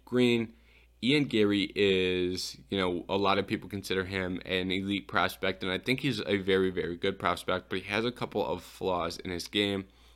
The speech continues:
I think he gets hit a little bit too much. That's probably my biggest thing. I don't like seeing that. Um, but with that being said, outside of that, he is a really good striker. He has really good counter striking. He's a very accurate striker. He has some power.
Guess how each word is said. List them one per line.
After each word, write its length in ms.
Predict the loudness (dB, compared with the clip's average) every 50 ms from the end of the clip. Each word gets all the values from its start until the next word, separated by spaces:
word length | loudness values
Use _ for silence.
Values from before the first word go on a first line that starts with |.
| -16 -12
I 60 | -4
think 160 | -2 0 0 2
he 80 | 2
gets 200 | 2 2 2 0
hit 300 | -6 -4 -2 -2 -2 0 0
a 60 | 0
little 220 | 2 2 2 2
bit 160 | 0 -2 -2
too 120 | -4 -4 -2
much. 320 | 0 2 2 0 0 -2
That's 200 | -4 -4 -4 -2
probably 420 | -2 -2 -2 -2 -2 -2 -2 0 0
my 220 | 0 0 0 0
biggest 360 | 0 -2 0 0 0 0 0 -2
thing. 260 | -2 -2 0 0 0
I 80 | 0
don't 180 | 0 -2 -2 -2
like 180 | -4 -6 -6 -8
seeing 380 | -8 -2 0 2 2 2 2
that. 380 | 2 0 0 0 -2 -4 -8 -16 _ -20 -20 -20 -20 -20 -20 -20 -8 -2
Um, 340 | 2 4 4 4 4 4 2
but 160 | 0 0 2
with 100 | 2 2
that 140 | 2 2 4
being 180 | 2 0 0
said, 300 | 0 0 0 2 2 2 0
outside 420 | 0 -2 -2 -2 -2 0 0 0
of 140 | 0 0 0
that, 340 | 2 2 2 2 0 -4 -10 -20 -20 -20 -10
he 380 | -4 -2 2 2 4 4 4 2
is 100 | 2 0
a 100 | 0 -2
really 280 | 0 2 2 2 2 2
good 180 | 0 0 -2 -4
striker. 560 | -4 -2 0 0 0 0 -2 -2 -2 -2 -6 -14 -20 -20 _
He 140 | -2 2 2
has 200 | 2 2 2 0
really 160 | 0 0 0
good 180 | -2 -4 -6
counter 340 | -4 -2 0 0 2 0 0
striking. 520 | -2 -2 0 0 0 0 0 -4 -6 -6 -6
He's 160 | -4 0 0
a 80 | 0
very 280 | 2 2 2 2 2 0 0
accurate 520 | -4 -4 -4 -4 -2 0 0 0 0 -2 -6
striker. 500 | -2 0 0 0 0 0 -2 -2 -2 -4
He 240 | -8 -14 -14 -4
has 200 | -2 -2 -2 0
some 160 | -2 -2 -4 -4
power. 600 | -4 0 2 2 2 2 2 2 0 0 -2